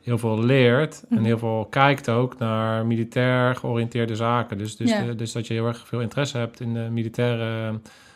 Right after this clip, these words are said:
Speaker 1: mindset.
Speaker 2: Ja.
Speaker 1: Eh, sinds wanneer is dat ontstaan? Weet je dat nog? Dat je da-, dat, dat je daarnaar bent gaan kijken en, eh, dat je daarvan bent gaan leren?
Speaker 2: Ik denk een half jaar geleden of iets eerder.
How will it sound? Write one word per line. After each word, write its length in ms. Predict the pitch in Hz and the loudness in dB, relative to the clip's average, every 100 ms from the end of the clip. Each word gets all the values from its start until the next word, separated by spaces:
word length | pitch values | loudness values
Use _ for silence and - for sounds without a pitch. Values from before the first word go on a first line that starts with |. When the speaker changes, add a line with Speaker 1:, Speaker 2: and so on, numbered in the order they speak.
| _ | _
Speaker 1:
mindset. 680 | - 110 123 120 - - - _ | -2 2 4 2 -2 -8 -12 _
Speaker 2:
Ja. 300 | - 208 190 190 _ _ _ _ - | -2 -2 -2 -10 _ _ _ _ -10
Speaker 1:
Eh, 360 | 113 110 110 107 | -6 -4 -4 -2
sinds 240 | - 113 | 0 0
wanneer 240 | 127 127 | 0 2
is 80 | 123 | 2
dat 180 | 120 120 | 0 -2
ontstaan? 500 | 120 110 123 117 104 | -4 -2 0 0 0
Weet 140 | 107 | -2
je 60 | 113 | -4
dat 140 | 110 | -6
nog? 240 | 113 107 - | -6 -8 -8
Dat 160 | 117 | -10
je 60 | 113 | -8
da-, 120 | 113 127 | -8 -6
dat, 260 | 120 117 | -8 -8
dat 140 | 123 113 | -8 -8
je 60 | |
daarnaar 260 | 117 113 113 | -6 -4 -4
bent 160 | 113 | -6
gaan 140 | 107 113 | -6 -6
kijken 420 | 113 117 117 110 | -2 -2 -2 -6
en, 280 | 110 110 113 | -6 -6 -6
eh, 200 | 113 113 113 | -6 -6 -8
dat 120 | 110 | -8
je 80 | 120 | -8
daarvan 800 | 110 110 110 113 - - - 110 | -6 -4 -6 -8 -12 -16 -8 -4
bent 180 | 113 107 | -4 -4
gaan 200 | 113 107 | -4 0
leren? 440 | 120 120 104 107 - - - - - _ _ _ - | 0 0 -2 -8 -12 -20 -20 -20 -20 _ _ _ -12
Speaker 2:
Ik 100 | 277 - _ - | -12 -12 _ -6
denk 580 | 226 214 226 254 262 - - - - - | -2 -2 0 2 0 -4 -20 -20 -20 -12
een 160 | 226 208 185 | -10 -10 -10
half 360 | 190 202 202 - | -8 -8 -10 -18
jaar 140 | 202 | -18
geleden 440 | - 214 208 220 | -12 -8 -6 -6
of 100 | 233 | -6
iets 260 | 226 220 - | -6 -10 -8
eerder. 320 | 240 226 262 | -4 -2 -2